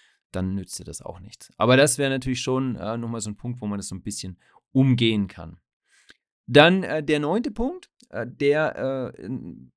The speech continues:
ja, finde ich auch für mich extrem spannend ist, immer wenn wir irgendwo neu sind. Also ich erkunde einfach wahnsinnig gerne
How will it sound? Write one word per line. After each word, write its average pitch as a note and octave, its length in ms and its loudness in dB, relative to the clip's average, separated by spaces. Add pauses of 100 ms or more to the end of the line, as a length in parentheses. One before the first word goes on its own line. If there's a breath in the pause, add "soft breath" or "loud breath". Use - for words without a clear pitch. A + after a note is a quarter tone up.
ja, A2+ 240 -2
finde B2+ 260 -4
ich B2+ 160 -10
auch - 220 -10
für A#2 160 -6
mich C3+ 420 -2
extrem E3 680 -6
spannend C#3 440 -4
ist, B2+ 400 -10
immer C3 320 -2
wenn A#2+ 180 -4
wir B2 160 -4
irgendwo A2+ 300 -8
neu A#2 260 -2
sind. D#3+ 400 -10
Also A2 140 -10
ich - 180 -14
erkunde D3 460 -4
einfach G#2 340 -10
wahnsinnig A2+ 460 -6
gerne B2 340 -6